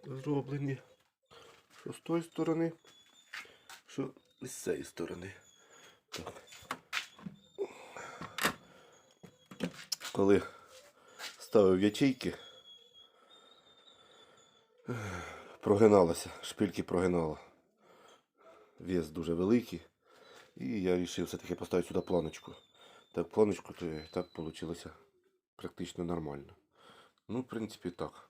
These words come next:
Каркасик такий зелененький получився. Так. Ну, а все,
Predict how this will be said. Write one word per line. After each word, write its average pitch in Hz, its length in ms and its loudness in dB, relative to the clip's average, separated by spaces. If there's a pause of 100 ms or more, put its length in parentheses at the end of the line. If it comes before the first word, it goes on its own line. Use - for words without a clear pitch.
(120)
Каркасик 80 440 -6
такий - 240 -12
зелененький 82 460 -4
получився. 139 600 -4 (3000)
Так. - 580 -10 (580)
Ну, 135 220 0
а - 20 2
все, 90 280 0